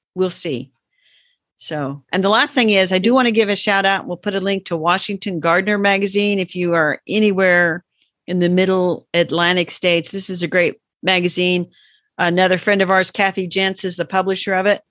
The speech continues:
That a very nice review of Digging and Delighted in the latest issue. So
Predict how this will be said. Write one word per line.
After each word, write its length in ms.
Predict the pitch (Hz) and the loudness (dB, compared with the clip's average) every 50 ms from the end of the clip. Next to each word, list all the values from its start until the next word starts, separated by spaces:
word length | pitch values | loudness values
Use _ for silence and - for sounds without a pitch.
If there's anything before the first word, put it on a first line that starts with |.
| _ _ _ _ _ | _ _ _ _ _
That 140 | 175 180 180 | 2 2 2
a 40 | 175 | 0
very 380 | 165 160 156 196 202 208 214 | -2 0 2 2 4 4 4
nice 260 | 214 214 208 202 - | 4 4 2 2 0
review 400 | - 196 185 190 196 202 202 196 | -2 -4 -2 0 2 4 4 4
of 160 | 185 170 160 165 | 4 2 0 0
Digging 280 | 196 190 180 196 185 | 0 0 0 0 -2
and 120 | 180 175 165 | -2 -2 0
Delighted 520 | 185 175 170 170 175 180 175 180 175 170 | 0 0 2 2 0 2 0 0 -2 -2
in 100 | 170 160 | -2 -2
the 80 | 156 151 | -2 0
latest 400 | 160 170 175 170 160 - - - | 0 0 0 0 -2 -6 -4 -2
issue. 380 | 202 196 - - 220 208 202 | -2 -2 0 0 0 0 0
So 420 | - - - 180 165 160 151 147 | -2 -2 -2 -2 -2 -2 -2 -4